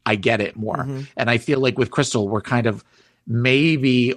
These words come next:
Speaker 1: on the same path, or at least a path that's parallel of where,
Speaker 2: Mm-hmm.
Speaker 1: okay, I under-, I understand a little bit more.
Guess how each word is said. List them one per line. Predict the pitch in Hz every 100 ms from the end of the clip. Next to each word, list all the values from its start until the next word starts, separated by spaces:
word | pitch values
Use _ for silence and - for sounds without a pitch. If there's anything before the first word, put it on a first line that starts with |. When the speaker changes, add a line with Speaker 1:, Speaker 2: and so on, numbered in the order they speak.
| -
Speaker 1:
on | 113 113
the | 110
same | - 107 104
path, | 98 110 95 98 -
or | 110
at | 107
least | 110 113
a |
path | - 101 92
that's | 107
parallel | - 95 90 87 87 - -
of | -
where, | 101
Speaker 2:
Mm-hmm. | 104
Speaker 1:
okay, | 123 147 113 -
I | 117 117
under-, | 120 135 - -
I | 135
understand | 131 139 - 156 139
a |
little | 131 131
bit | 127
more. | 117